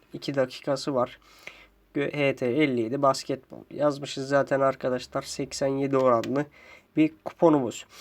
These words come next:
Ee, üst olarak da altı nokta elli yedi ve üst olarak ikinci baskette dört nokta kırk beş oranlı bir kupon arkadaşlar. Dediğim gibi H T elli yedide arkadaşlar futbol,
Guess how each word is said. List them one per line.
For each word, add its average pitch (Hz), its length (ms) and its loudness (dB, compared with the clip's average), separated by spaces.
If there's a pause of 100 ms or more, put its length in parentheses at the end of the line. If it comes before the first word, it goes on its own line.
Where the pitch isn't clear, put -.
(420)
Ee, 127 240 -4
üst 180 300 -2
olarak 139 360 6
da 127 60 2
altı 135 500 4 (160)
nokta 120 300 -6
elli 151 340 2
yedi 143 320 0 (180)
ve 151 240 -4 (380)
üst 165 320 -2
olarak 127 420 0 (120)
ikinci 143 420 -4
baskette 135 720 -2
dört 143 280 2
nokta - 400 -4
kırk - 320 -8
beş - 340 -4 (240)
oranlı 120 440 -2 (800)
bir 151 320 2 (420)
kupon - 280 6
arkadaşlar. 123 760 4 (880)
Dediğim 190 240 4
gibi 175 240 8
H 175 220 6
T 185 100 2
elli 180 280 8
yedide 175 260 6
arkadaşlar 170 540 2
futbol, 160 560 0